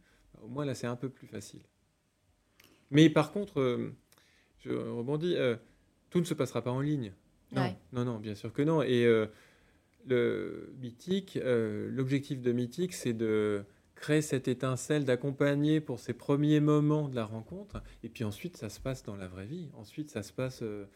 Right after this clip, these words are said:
Speaker 1: autour d'un café, un premier rendez-vous. Et qu'est-ce qui passe à ce moment-là entre deux personnes ? Ça, c'est là où la magie, elle continue d'opérer. Elle continuera d'opérer toujours.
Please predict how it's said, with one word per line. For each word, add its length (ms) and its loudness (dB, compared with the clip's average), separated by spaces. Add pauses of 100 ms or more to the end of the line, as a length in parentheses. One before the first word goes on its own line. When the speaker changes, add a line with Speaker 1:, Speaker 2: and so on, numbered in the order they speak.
(180)
Speaker 1:
autour 260 -12
d'un 140 -2
café, 600 0
un 100 -2
premier 320 -8
rendez-vous. 560 -10
Et 60 -10
qu'est-ce 240 -16
qui 140 -20 (140)
passe 460 -2 (100)
à 140 2
ce 160 -4
moment-là 640 0 (300)
entre 340 -4
deux 160 -2
personnes ? 680 -4 (720)
Ça, 160 -4
c'est 180 -6
là 140 -2
où 80 0
la 140 0
magie, 400 -2
elle 120 -2
continue 480 -10
d'opérer. 440 -6
Elle 80 -4
continuera 420 -6
d'opérer 340 -6
toujours. 300 -8